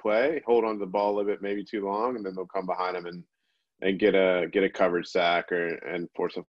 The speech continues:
fumble or something like that, especially in the red zone. I mean, Duke had real big issues in the red zone the first two weeks. Um, they've gotten a lot better. They scored all three opportunities last weekend,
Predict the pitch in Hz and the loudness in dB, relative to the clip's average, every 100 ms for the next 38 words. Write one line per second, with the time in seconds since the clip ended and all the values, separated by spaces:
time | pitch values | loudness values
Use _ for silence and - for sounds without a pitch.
0 | - 85 82 82 85 85 78 85 80 85 | -6 -6 -4 -2 -2 -2 -6 -6 -4 -2
1 | 156 139 110 90 87 92 87 82 80 _ | 0 0 0 0 2 2 0 -10 -10 _
2 | - 87 87 - 101 95 87 92 104 104 | -14 -12 -6 -2 0 0 0 0 2 4
3 | 107 98 92 85 87 - 85 85 87 87 | 4 2 0 -2 -4 -6 -8 -4 -2 -2
4 | 85 85 95 87 - 87 82 - _ _ | -6 -4 -4 -4 -6 -6 -6 -12 _ _
5 | _ _ _ _ _ _ _ - 87 85 | _ _ _ _ _ _ _ -8 -4 -2
6 | 87 87 87 85 95 92 _ _ _ _ | -4 -4 -6 -2 -2 -2 _ _ _ _
7 | _ 101 82 90 90 90 98 110 101 90 | _ 2 2 4 2 4 4 4 4 2
8 | - 98 92 - 92 92 95 95 95 95 | 2 4 4 2 2 2 2 2 0 -2
9 | - 95 95 98 98 98 101 101 98 95 | -2 -2 0 0 -2 -2 -2 0 0 0
10 | 98 98 107 107 | -6 -2 -2 -2